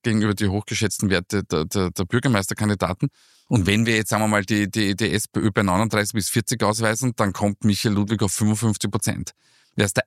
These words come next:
einzige Kandidat, der seine Partei echt nach oben zieht. Und das ist deshalb auch sehr spannend, weil wir eigentlich, äh, durch seinen Vorgänger Michael Häupl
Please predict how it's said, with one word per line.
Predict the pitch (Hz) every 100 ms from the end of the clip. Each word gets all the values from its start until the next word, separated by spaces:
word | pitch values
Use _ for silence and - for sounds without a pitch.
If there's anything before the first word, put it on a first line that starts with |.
| 101
einzige | 98 - 120 120
Kandidat, | 117 110 107 92 107
der |
seine | 110 107 101
Partei | 104 - 98
echt | 104 104 -
nach | 110
oben | 101 110 -
zieht. | 95 113
Und | 104
das | 113
ist | 113 -
deshalb | 113 113 120
auch | 110
sehr | - 117
spannend, | - 90 120 127 _ _ _
weil | - 110 107
wir | 123 -
eigentlich, | 85 104 123 113 117 113 - - _ _ _ -
äh, | - 87 127 -
durch | 123 104
seinen | 127 107 104
Vorgänger | - - - - 107 98 123 131 - 110 113 113 113 110
Michael | 135 113 - 127 101 -
Häupl | 80 107 - 98 120